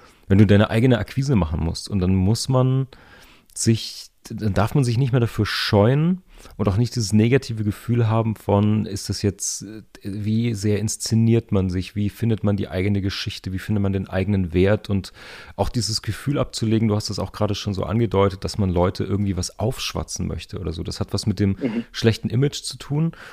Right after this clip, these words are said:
Speaker 1: und dann ist das vielleicht auch eine kulturelle Frage hier. Das, das kann durchaus sein. Das habe ich mir, in dem Bereich habe ich noch nie nachgedacht, ob das eine Kulturfrage ist auch. Aber ich habe das absolut genauso erlebt. Es ist ein Riesenthema, sich zu,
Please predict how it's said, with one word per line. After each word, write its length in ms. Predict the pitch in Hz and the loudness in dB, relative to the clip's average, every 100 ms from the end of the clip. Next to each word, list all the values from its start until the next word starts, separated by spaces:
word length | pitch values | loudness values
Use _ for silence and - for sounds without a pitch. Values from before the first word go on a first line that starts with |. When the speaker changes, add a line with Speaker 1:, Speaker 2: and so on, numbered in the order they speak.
| - | -8
Speaker 1:
und 120 | 98 | -2
dann 140 | 90 113 | 2 2
ist 160 | 117 | 0
das 80 | 123 | -4
vielleicht 320 | - 101 104 | -2 -2 -2
auch 80 | - | -2
eine 120 | 120 | -2
kulturelle 520 | 107 - 110 98 104 120 | -2 -2 -2 0 0 -2
Frage 380 | - 82 82 | -2 0 0
hier. 180 | 80 85 | 2 0
Das, 220 | 80 - | -2 -4
das 180 | - 90 | -8 -8
kann 200 | - 92 | -4 -2
durchaus 360 | 98 - 92 - | -2 -2 -4 0
sein. 220 | 95 87 | 2 2
Das 120 | 82 | -2
habe 80 | 87 | -6
ich 60 | 82 | -2
mir, 220 | 92 90 - - - - 73 | 0 0 -4 -20 -20 -10 0
in 100 | 104 | 2
dem 140 | 104 | 4
Bereich 240 | 117 107 107 | 6 6 4
habe 100 | 107 | 2
ich 40 | |
noch 80 | 101 | 2
nie 140 | 107 | 2
nachgedacht, 460 | 107 107 - 87 - | 2 0 -2 -4 -4
ob 60 | - | -12
das 120 | - | -8
eine 80 | 95 | -6
Kulturfrage 640 | - 87 107 - 85 82 | -4 -2 -2 -2 -2 0
ist 200 | 80 90 | -2 -6
auch. 200 | - 90 - - - | -6 -8 -8 -20 -10
Aber 240 | - 95 92 | 0 2 2
ich 100 | 117 | -2
habe 100 | - | -2
das 220 | 110 - | -2 -2
absolut 520 | 101 - 110 104 107 - - | -4 -2 -2 -2 -4 -12 -4
genauso 480 | 101 98 113 107 110 | 0 2 2 2 0
erlebt. 360 | 101 98 104 | 0 -2 -4
Es 140 | 95 - | -10 -8
ist 100 | 98 | -6
ein 120 | 92 | -4
Riesenthema, 540 | 92 104 110 107 104 | -2 -2 -2 -2 -2
sich 240 | 95 95 - | -2 -6 -8
zu, 400 | - 98 95 | -6 -2 -2